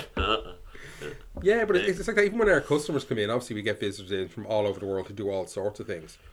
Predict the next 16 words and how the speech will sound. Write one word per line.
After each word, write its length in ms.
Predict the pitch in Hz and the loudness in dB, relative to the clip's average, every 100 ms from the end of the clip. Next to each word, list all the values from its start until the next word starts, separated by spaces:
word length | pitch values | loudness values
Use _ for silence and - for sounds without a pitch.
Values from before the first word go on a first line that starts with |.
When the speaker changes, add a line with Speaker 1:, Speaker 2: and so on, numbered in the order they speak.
| - - - | -20 -20 -8
Speaker 2:
I 100 | 190 | 0
listen 340 | 254 247 185 127 | 2 2 -2 -4
to 100 | - | -8
them 100 | - | -12
talk 280 | - 95 - | -4 -6 -4
about 160 | 92 95 | -8 -4
anything 340 | 151 214 131 | -4 -4 -6
at 80 | 92 | -6
the 100 | 101 | -4
end 140 | 92 | -6
of 80 | 90 | -8
a 20 | |
tour. 300 | 82 104 80 - - - | -8 -8 -8 -12 -20 -14
Speaker 1:
Oh, 160 | 101 143 | -2 2
yes, 340 | 107 76 73 - | 2 0 -6 -10
yeah. 260 | 76 73 | -8 -8